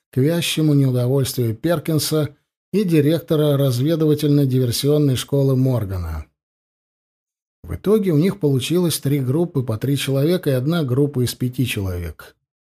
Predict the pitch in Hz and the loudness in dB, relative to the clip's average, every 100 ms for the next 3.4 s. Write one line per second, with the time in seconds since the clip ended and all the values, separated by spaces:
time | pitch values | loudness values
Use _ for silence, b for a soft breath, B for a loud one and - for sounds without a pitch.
0 | _ _ _ _ - 107 117 165 - 135 | _ _ _ _ -8 -6 0 0 0 -2
1 | - 135 135 139 147 139 113 120 117 147 | -2 -2 0 2 2 2 0 -2 -2 -2
2 | 135 120 110 - 131 127 135 135 117 104 | -2 -2 -2 -4 -2 0 2 0 0 -4
3 | 98 131 175 175 | -4 -2 -2 -4